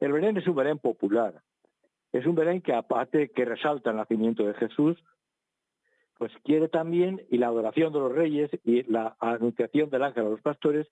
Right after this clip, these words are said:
que son las tres escenas bíblicas por antonomasia, que en sí misma, eh, recogen, eh, lo que es la tradición, eh, de la Navidad, tanto bíblica como popular.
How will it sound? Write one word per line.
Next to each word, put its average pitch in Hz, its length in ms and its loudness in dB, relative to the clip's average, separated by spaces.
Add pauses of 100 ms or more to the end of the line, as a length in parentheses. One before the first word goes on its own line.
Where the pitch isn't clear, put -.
(380)
que 127 100 -2
son 151 180 -2
las 127 140 -4
tres 147 320 -2
escenas 147 360 -2
bíblicas 147 440 0
por 120 180 -2
antonomasia, 139 840 -2 (320)
que 135 140 0
en 135 120 -8
sí 214 120 2
misma, 202 540 0 (880)
eh, 147 280 -4
recogen, 175 760 0
eh, 135 240 2
lo 127 160 0
que 151 140 0
es 156 80 -4
la 139 120 0
tradición, 131 640 0
eh, 95 480 -4 (600)
de 120 100 2
la 113 100 -4
Navidad, 104 440 -2 (760)
tanto 131 320 -4
bíblica 147 760 0
como 110 280 0
popular. 98 440 -6